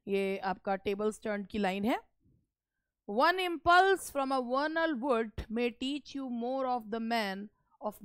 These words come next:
more evil and of good than all the sages can।" और ये लाइन किसकी है? यहाँ पर उन्होंने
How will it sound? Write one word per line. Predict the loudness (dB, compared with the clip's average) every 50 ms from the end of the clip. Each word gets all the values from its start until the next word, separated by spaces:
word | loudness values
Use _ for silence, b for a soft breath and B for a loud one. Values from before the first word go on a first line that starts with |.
| -6 -4
more | -2 0 0 0 0
evil | 0 -2 0 0 0 2
and | 2 0 0 0 -2 -2
of | -4 -4 -2
good | -2 -2 -2 -4 -6 -10
than | -16 -20 _ _ _ -8 -6 -6
all | -4 -4 -2 -2 -2 -2 -2
the | -4 -6 -2 -2
sages | -2 -2 -2 -4 -8 -8 -8 -8 -8
can।" | -8 -8 -8 -10 -16 _ _ _ _ _ _
और | -8 -4
ये | 0 0
लाइन | 0 0 0 -4 -6
किसकी | -6 -8 -10 -8 -8 -8 -4 -4
है? | -2 -4 -2
यहाँ | -4 -2 2 2 2 2 4
पर | 2 0 0
उन्होंने | 0 -2 -4 -4 -2 -2 -4 -4